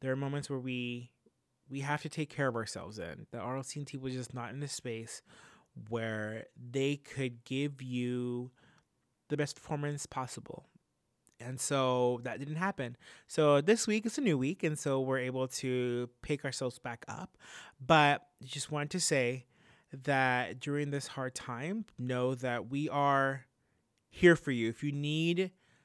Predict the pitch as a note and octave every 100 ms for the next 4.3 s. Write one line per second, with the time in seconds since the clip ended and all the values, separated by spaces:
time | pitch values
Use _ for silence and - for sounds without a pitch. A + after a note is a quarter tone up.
0 | _ - - D#3+ D3+ D3+ - C#3+ C3 C3+
1 | B2+ B2+ - - C#3+ C#3+ C#3 C#3 C#3 C#3
2 | - C3 - - C3+ B2+ B2+ B2+ B2 C3
3 | B2+ C3 B2 - B2 A#2+ - B2 B2+ B2
4 | D3 D3+ E3